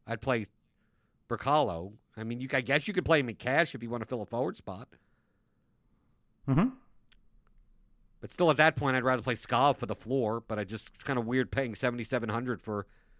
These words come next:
Speaker 1: Matt Ritchie. Right?
Speaker 2: How dare you besmirch Matt Ritchie
Speaker 1: I'm just
Speaker 2: like that?
Speaker 1: comparing these guys. People have listened to us for E P L, so I'm comparing some of these guys to E P L players. A wing back with set pieces.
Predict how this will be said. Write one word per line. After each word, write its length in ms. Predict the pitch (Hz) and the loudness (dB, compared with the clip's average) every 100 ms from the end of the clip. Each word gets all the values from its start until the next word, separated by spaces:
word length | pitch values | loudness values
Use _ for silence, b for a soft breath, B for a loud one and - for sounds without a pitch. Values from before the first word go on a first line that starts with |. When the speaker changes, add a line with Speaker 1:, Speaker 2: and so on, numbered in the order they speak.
| _ _ _ _ _ - | _ _ _ _ _ -8
Speaker 1:
Matt 300 | 98 123 107 | 0 0 2
Ritchie. 400 | 127 - 101 104 _ _ _ _ - - - _ _ _ - _ _ _ _ _ - - _ _ _ _ _ _ - - | 0 0 -6 -12 _ _ _ _ -20 -20 -20 _ _ _ -20 _ _ _ _ _ -20 -20 _ _ _ _ _ _ -20 -4
Right? 180 | 107 107 | 0 0
Speaker 2:
How 60 | 80 | 0
dare 180 | 98 98 | 0 0
you 300 | 90 87 78 - - - - - | 0 -2 -4 -12 -20 -20 -8 -4
besmirch 580 | 92 - 98 95 - | -2 0 0 0 -2
Matt 240 | 104 95 98 - | -4 -2 -2 -2
Ritchie 160 | 101 | 4
Speaker 1:
I'm 140 | 165 202 | 4 4
just 180 | 240 - | 2 4
Speaker 2:
like 100 | 240 | 6
that? 60 | |
Speaker 1:
comparing 400 | 240 247 240 226 | 8 10 10 6
these 180 | 214 214 | 0 2
guys. 300 | 196 190 190 | 6 8 8
People 340 | - 226 254 233 | 2 0 4 4
have 120 | 175 | 4
listened 320 | 180 185 165 | 2 2 2
to 80 | 170 | 2
us 160 | 151 | 2
for 120 | - 160 | 0 -4
E 120 | 165 | -4
P 220 | - 156 | -4 4
L, 340 | 175 131 135 - - - - | 4 4 0 -6 -18 -20 -8
so 140 | - | 4
I'm 80 | 156 | 4
comparing 460 | 151 156 175 185 175 | 4 0 4 4 4
some 160 | 160 147 | 0 0
of 40 | |
these 140 | 143 | -2
guys 280 | 131 135 135 | 2 2 2
to 120 | - | -4
E 80 | 139 | -8
P 180 | 131 135 | -4 0
L 100 | 156 | 0
players. 400 | - 76 - - - _ _ - _ _ _ _ _ _ _ _ _ - _ - | -2 -12 -16 -20 -20 _ _ -20 _ _ _ _ _ _ _ _ _ -20 _ 4
A 100 | 147 | 6
wing 320 | 165 196 208 | 8 8 8
back 300 | 185 185 - | 8 8 6
with 140 | 180 | 2
set 280 | - 185 - | 4 2 2
pieces. 540 | - 87 - - - | -6 -8 -12 -20 -20